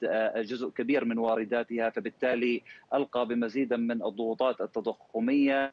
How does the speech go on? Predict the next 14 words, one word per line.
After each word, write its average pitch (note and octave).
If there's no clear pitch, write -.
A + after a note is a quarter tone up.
آه، A#2
كبيرة C3+
جدا، A2+
وربما A#2+
قد A2+
قفزت C3
مستويات A#2+
التضخم A2+
في A2+
سريلانكا A2+
إلى G#2+
مستويات A2+
كبيرة A2+
جدا C3